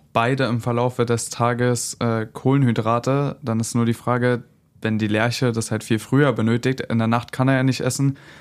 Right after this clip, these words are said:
dementsprechend wahrscheinlich auch ein sehr schweres Gebiet, äh, zu erforschen sozusagen. Wenn wir unsere Ernährung und unseren Tagesrhythmus besser an unsere innere Uhr anpassen wollen, was ist der wichtigste Tipp, den du unseren Zuhörern geben würdest?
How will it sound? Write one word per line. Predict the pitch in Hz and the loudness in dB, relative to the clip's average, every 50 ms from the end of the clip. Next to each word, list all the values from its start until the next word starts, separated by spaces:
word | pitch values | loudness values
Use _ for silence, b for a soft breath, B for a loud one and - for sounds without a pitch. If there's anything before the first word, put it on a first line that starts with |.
| B B _ - | B B _ 0
dementsprechend | 120 120 117 - - 123 117 123 | 0 0 0 0 -2 -2 0 2
wahrscheinlich | 120 113 - - 123 123 117 117 - | 0 0 2 2 0 0 0 0 0
auch | 120 110 120 | 0 0 0
ein | 113 | 0
sehr | 110 117 117 120 117 107 - | 2 2 2 2 2 0 -2
schweres | - - 120 117 123 123 120 120 113 - - - - - | -6 -2 0 0 2 2 2 0 0 -2 -6 -10 -10 -4
Gebiet, | - 117 104 117 113 117 110 - - - - | -4 -2 0 2 2 2 2 0 -4 -6 -4
äh, | 117 113 110 110 110 110 110 | -2 0 0 0 -2 -4 -6
zu | - - - 113 110 110 110 107 104 - _ _ _ _ _ _ _ - | -8 -6 -4 -2 -2 0 -2 -2 -4 -6 _ _ _ _ _ _ _ -2
erforschen | - - - 113 110 - - 107 | -2 0 2 0 0 0 -2 -4
sozusagen. | 110 110 - - 110 110 110 - 117 117 - B B B B B B B B B B B B B _ _ _ _ _ _ - - | -4 -6 -6 -4 -4 -2 -2 -4 -4 -6 -8 B B B B B B B B B B B B B _ _ _ _ _ _ -2 0
Wenn | 123 127 147 | 2 4 4
wir | 151 156 | 4 4
unsere | 156 147 131 127 117 | 4 4 2 2 2
Ernährung | 117 120 117 127 147 147 151 156 139 131 | 2 2 2 2 2 2 2 0 0 0
und | 120 123 | 0 0
unseren | 127 123 120 117 113 | 0 0 0 0 -2
Tagesrhythmus | - - 127 127 131 135 131 - - 123 123 - 127 120 - | 0 0 0 0 2 0 -2 -2 -2 -2 -2 0 -2 -2 -2
besser | - - 123 131 - - 135 | -2 -2 -2 0 0 0 0
an | 127 120 113 | 0 0 0
unsere | - 120 120 113 113 117 113 - | 0 0 0 0 0 0 -2 0
innere | - 135 143 147 127 120 120 | 2 4 4 4 4 4 2
Uhr | 104 123 131 127 - - | 2 2 2 2 0 0
anpassen | 117 117 113 - 117 110 - - 110 107 104 104 - | -2 -2 -2 -2 -4 -4 -2 -2 -2 -2 -2 -2 -2
wollen, | - 104 107 107 104 107 104 101 - - - | 0 0 2 2 2 0 0 -2 -4 -4 -2
was | 113 123 123 - 139 | 0 0 0 -2 -4
ist | - - | -4 -2
der | 127 120 113 117 | -2 -2 -2 -2
wichtigste | 123 135 - - - 131 - - 131 131 | -2 -2 -2 -2 -4 -4 -4 -4 -4 -2
Tipp, | - - 151 151 151 - | 0 0 0 0 0 0
den | 123 117 113 | 0 0 2
du | 113 123 127 127 127 | 2 2 2 2 0
unseren | 123 - 120 117 117 117 117 110 | 0 0 -2 -2 0 -2 -2 -2
Zuhörern | - - 123 120 120 120 120 117 120 117 117 113 113 | -2 0 2 2 4 2 2 2 2 0 0 -2 -2
geben | - 107 107 110 107 98 | -2 -2 0 0 0 -2
würdest? | 101 104 113 113 110 - - - | -2 -4 -4 -4 -6 -8 -10 -14